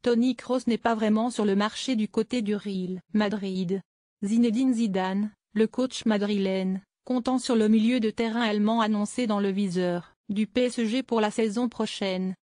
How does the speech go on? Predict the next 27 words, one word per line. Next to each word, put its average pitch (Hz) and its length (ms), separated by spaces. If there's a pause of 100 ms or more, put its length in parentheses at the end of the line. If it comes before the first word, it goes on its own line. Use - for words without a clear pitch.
(200)
Toutefois, 220 600 (220)
Florentino 240 720
Pérez 240 420
pourrait 226 240
changer 226 380
d'avis 202 300
sur 214 180
l'avenir 214 480
du 208 180
joueur 214 380
à 180 140 (140)
une 226 120
certaine 254 400
condition. 208 640 (440)
Nasser 220 400
Al-Khelaifi 233 720
prêt 247 240
à 220 60
casser 220 320
sa 220 160
tirelire 220 540
pour - 180
Toni 226 300
Kroos ? - 520 (400)
Tous 269 120
ceux 240 200
qui 196 340